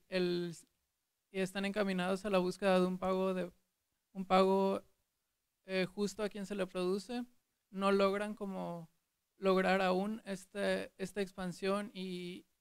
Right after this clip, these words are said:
y no responder únicamente a un grupo pequeño de personas las cuales consumen dentro de ellos. Entonces, ese es quizás el, el mayor de los retos, cómo, cómo tratar de,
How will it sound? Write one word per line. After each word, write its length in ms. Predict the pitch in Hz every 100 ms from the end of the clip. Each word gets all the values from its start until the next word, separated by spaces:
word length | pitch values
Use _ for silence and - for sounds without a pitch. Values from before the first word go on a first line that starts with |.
| -
y 60 |
no 160 | 190 185
responder 400 | 196 190 185 185
únicamente 580 | 185 196 190 175 180 185
a 60 |
un 80 | 185
grupo 260 | 180 180 190
pequeño 380 | 180 185 180 175
de 80 |
personas 520 | - 165 185 180 185 185
las 200 | 226 180
cuales 240 | - 180 175
consumen 380 | 180 175 185 185
dentro 300 | 180 180 175
de 100 | 175
ellos. 260 | 185 180
Entonces, 580 | 185 180 180 - 202 196 _ _ _ _ _
ese 200 | 180 202
es 60 |
quizás 400 | 196 196 196 190 196
el, 360 | 185 180 180 -
el 100 | 185
mayor 300 | 180 180 185
de 100 | 196
los 140 | 185
retos, 420 | 175 190 190 185 - _ _ _ _ _
cómo, 680 | 196 190 190 196 202 196 - _ _ _ _
cómo 220 | - 202 202
tratar 340 | 180 185 185
de, 300 | 190 190 -